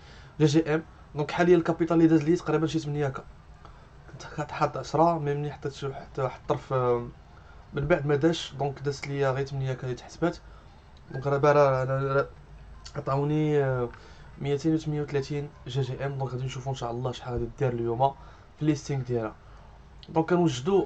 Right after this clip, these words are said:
آه، هنايا كتمشي لل-، للماركت، هنايا كتوجد، كدير spot. اي اون فوا تيقرب،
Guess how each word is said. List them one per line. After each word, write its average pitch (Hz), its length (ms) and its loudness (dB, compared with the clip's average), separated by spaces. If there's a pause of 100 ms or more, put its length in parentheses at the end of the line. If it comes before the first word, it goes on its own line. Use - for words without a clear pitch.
آه، 139 240 4
هنايا 156 260 4
كتمشي 143 340 -4
لل-، 139 120 -4
للماركت، 135 680 0 (320)
هنايا 131 180 -2
كتوجد، 143 400 -4
كدير 120 260 -6
spot. - 380 -2 (480)
اي - 140 -4
اون 180 80 2
فوا 160 280 4 (1040)
تيقرب، 147 440 2